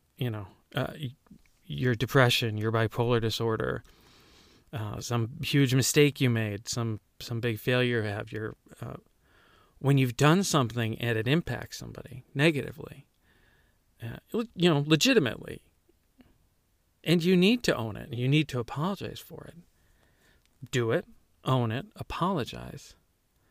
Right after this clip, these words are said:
but let it sit there. Don't, don't keep piling on, and don't keep reliving it, and don't keep taking these bad feelings you have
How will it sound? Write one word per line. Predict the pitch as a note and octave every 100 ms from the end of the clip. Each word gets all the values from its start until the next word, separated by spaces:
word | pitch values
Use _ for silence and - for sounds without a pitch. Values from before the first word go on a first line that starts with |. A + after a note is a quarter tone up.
| _ _ _ _ _ _ _ _ _ _ _ _ _ _
but | - D3+
let | D3
it | F3+ -
sit | - A3 -
there. | G2+ - - - -
Don't, | E3 G3 - -
don't | D#3 E3+
keep | - E3+ -
piling | - C#3+ D3 C3+
on, | B2+ C#3+ C#3+
and | A2 A2
don't | B2 B2+
keep | - C#3
reliving | A#2 A2+ B2 C3 B2+ C#3 C#3+
it, | G2+ G#2
and | A#2
don't | A2+ A#2+
keep | - C3 - - _ _ _ _ _ _
taking | - E3+ E3+ C#3+ C3
these | C3
bad | A#2 A2+ A#2+ C3
feelings | - C3+ B2+ A2+ G2+
you | G#2 C#3 G3+
have | A#2 G2+ - B2